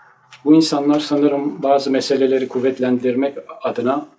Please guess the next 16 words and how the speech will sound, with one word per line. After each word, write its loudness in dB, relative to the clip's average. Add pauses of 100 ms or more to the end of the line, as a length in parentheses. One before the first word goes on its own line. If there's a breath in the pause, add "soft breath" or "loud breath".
(380)
böyle 0
şeylere, -2
bu -2
tür -4
durumlara -4
başvuruyorlar -8
gibi -20
geliyor. -16
Bence 0
öyle 4
yapacaklarına, -4 (400 loud breath)
mutasavvıflar, -6 (140)
yani -2
sofiler -4
kendi -4
meselelerini -6